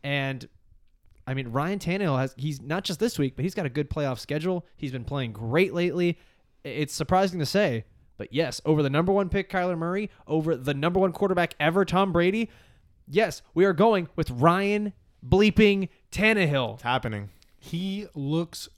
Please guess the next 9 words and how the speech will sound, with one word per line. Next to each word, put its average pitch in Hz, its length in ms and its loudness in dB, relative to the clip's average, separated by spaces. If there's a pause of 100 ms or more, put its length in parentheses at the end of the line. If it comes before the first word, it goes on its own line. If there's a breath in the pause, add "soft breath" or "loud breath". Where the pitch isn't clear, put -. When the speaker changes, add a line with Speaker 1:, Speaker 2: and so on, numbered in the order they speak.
(220)
Speaker 3:
awesome 139 500 -4
this 113 220 -8
year 113 360 -8
for 139 140 -2
the 127 100 0
Titans. 113 540 -10
It's 135 200 -10
pretty 143 280 0
incredible. 120 560 -6